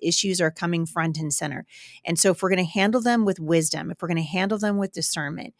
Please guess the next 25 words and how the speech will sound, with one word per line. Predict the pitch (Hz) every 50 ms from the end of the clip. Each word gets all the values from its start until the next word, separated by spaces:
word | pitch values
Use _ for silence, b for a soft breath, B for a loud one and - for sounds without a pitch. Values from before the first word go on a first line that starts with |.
| B B B B B B
if | - 170 -
we're | - 196
not | 190 190 196 202 214 -
gonna | 247 220 214 202
be | 165 175 165 175 175
given | 160 - 190 180 185 185 180 180
into | - - 180 180 180 - - 196 190 180 170 -
our | - - 165 156 156 - -
own, | 180 185 190 196 202 202 196 196 196 b b b b b b _
uh, | - 165 165
desires, | 165 185 175 175 208 214 220 220 214 214 214 196
into | 214 - 185 175 - - 180
our | 156 147 - -
own | - 165 160 156 147
fears, | - - - 202 185 190 196 208 220 220 - b b b b b _
then | 170 165 165
we | 160 160
need | 160 160 165 165 170 175
to | 180 208
have | 165 160 165 156 156 -
our | - 151
minds | 156 156 160 170 180 202 220 190 156 147 - 85 87 - - _ _
and | - 165 156
our | 147
hearts | 156 - - 214 190 156 143 151 - -